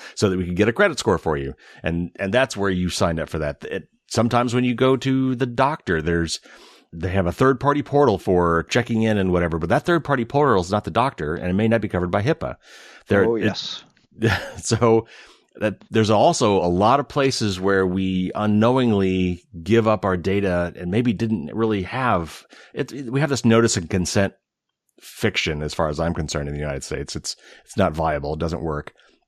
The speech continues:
Speaker 1: But I think we're trained to believe, "Oh, it's on you. You, you screwed up somewhere. You gave somebody your data." But there's so many cases where, where you couldn't help doing it.
Speaker 2: Well, yeah, you, you're given,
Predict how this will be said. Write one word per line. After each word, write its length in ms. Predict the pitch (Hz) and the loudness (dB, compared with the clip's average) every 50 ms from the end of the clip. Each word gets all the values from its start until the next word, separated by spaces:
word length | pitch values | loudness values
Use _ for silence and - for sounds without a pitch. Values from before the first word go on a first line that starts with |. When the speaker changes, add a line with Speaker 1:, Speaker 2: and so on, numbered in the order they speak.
| _ _ _ _ - | _ _ _ _ -10
Speaker 1:
But 160 | 113 113 113 | -4 -2 0
I 80 | 110 | 0
think 160 | 117 165 170 - | 2 0 0 2
we're 120 | 139 113 | 0 0
trained 340 | - - - 156 151 151 151 | 0 -2 -2 0 0 0 2
to 60 | 147 | 2
believe, 240 | 127 131 127 123 110 | 4 4 4 4 4
"Oh, 80 | 117 | 2
it's 100 | 113 113 | 2 2
on 200 | 156 151 151 135 | 2 2 2 2
you. 280 | 104 95 90 78 123 117 _ _ | 0 0 -2 -2 -6 -10 _ _
You, 200 | - 107 135 151 | 0 2 2 2
you 280 | 110 117 143 160 165 | 0 -2 -2 -2 0
screwed 340 | 131 - - - 147 147 131 | -2 -4 -2 2 4 4 6
up 160 | 123 120 - | 6 4 2
somewhere. 420 | - - 110 90 82 78 67 65 69 | 2 0 0 0 0 0 -4 -4 -2
You 180 | 82 101 127 | 0 0 2
gave 200 | 123 131 123 120 | 4 4 4 4
somebody 400 | 107 - 131 123 123 117 113 107 | 2 2 0 2 2 2 2 2
your 120 | 101 101 98 | 0 0 0
data." 380 | 90 98 95 98 95 92 90 - _ - - - - - - _ | 2 2 2 2 2 2 0 -2 _ -20 -20 -20 -20 -20 -8 _
But 100 | - 98 | -2 0
there's 200 | 95 95 - - | 2 2 2 0
so 200 | - - 170 165 | 0 2 2 2
many 200 | 170 160 147 143 | 2 2 0 -2
cases 340 | - - 135 127 - - 110 | 0 0 0 0 0 -2 -2
where, 140 | 95 98 95 92 - | 0 -2 -2 -2 -2
where 300 | 95 95 92 90 87 82 _ _ _ _ | 0 2 2 2 0 -2 _ _ _ _
you 160 | - 113 117 | -6 -6 -4
couldn't 300 | - - 131 113 107 82 | -2 0 0 0 0 0
help 220 | 85 90 85 - | -2 -4 -4 -4
doing 240 | - 82 73 62 60 | -6 -6 -6 -6 -10
it. 100 | - - _ _ _ _ _ _ _ _ _ - - - _ _ _ - | -14 -20 _ _ _ _ _ _ _ _ _ -20 -20 -20 _ _ _ 0
Speaker 2:
Well, 240 | 220 208 175 151 | 2 4 2 2
yeah, 220 | - 185 233 - 82 | 2 2 2 2 2
you, 260 | 107 120 139 147 143 | 0 0 -2 -2 0
you're 220 | - 160 151 147 135 | 0 2 2 2 0
given, 580 | 127 - 165 165 165 156 143 139 139 135 135 | 2 2 4 4 6 4 4 2 0 -2 -6